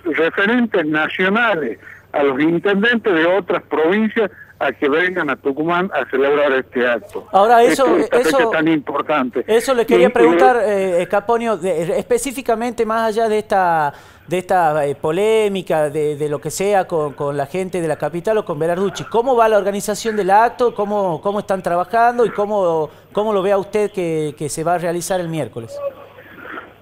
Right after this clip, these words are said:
Speaker 1: Yo creo que va a ser un acto multitudinario,
Speaker 2: Mm.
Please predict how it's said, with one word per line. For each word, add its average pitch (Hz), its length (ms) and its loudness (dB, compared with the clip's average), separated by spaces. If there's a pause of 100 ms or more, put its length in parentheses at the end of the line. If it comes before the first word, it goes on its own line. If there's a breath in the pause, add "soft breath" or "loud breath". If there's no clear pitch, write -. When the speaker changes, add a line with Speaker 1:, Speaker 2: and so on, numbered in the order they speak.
(140)
Speaker 1:
Yo 185 140 6
creo 214 180 4
que 196 60 0
va 160 100 2
a 135 40 -4
ser 180 120 -6
un 175 100 -2
acto 180 300 0
multitudinario, 185 1200 0
Speaker 2:
Mm. 147 220 -8